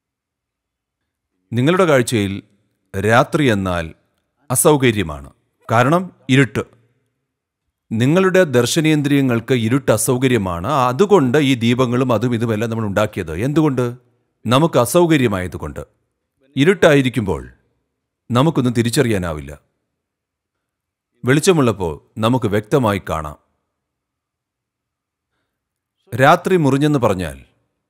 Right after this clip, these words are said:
അതിനർത്ഥം അത് വ്യക്തത വന്നു. അതാണ് സൂര്യപ്രകാശം നിങ്ങൾക്ക് വേണ്ടി ചെയ്യുന്നത്. ഒന്നും കാണാതെ നിങ്ങൾ ബുദ്ധിമുട്ടുകയായിരുന്നു. സൂര്യൻ വന്നപ്പോൾ പെട്ടെന്ന് ധൈര്യമായി.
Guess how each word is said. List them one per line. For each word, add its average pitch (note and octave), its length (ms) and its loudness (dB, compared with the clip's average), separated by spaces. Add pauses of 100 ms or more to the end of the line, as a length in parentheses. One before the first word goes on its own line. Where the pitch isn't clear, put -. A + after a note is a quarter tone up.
(640)
അതിനർത്ഥം A2 680 -2 (680)
അത് B2 500 0 (1500)
വ്യക്തത D#3 480 2
വന്നു. F2 320 -2 (640)
അതാണ് D#3+ 380 2
സൂര്യപ്രകാശം A#2+ 600 -2
നിങ്ങൾക്ക് G#2 240 -4
വേണ്ടി G2 120 -6
ചെയ്യുന്നത്. E2+ 440 -10 (760)
ഒന്നും E3+ 300 -2
കാണാതെ D3+ 300 2
നിങ്ങൾ C#3 220 0
ബുദ്ധിമുട്ടുകയായിരുന്നു. A2+ 880 -2
സൂര്യൻ F3 480 0
വന്നപ്പോൾ G#2 480 -2 (280)
പെട്ടെന്ന് D#3 420 2
ധൈര്യമായി. G#2 520 -4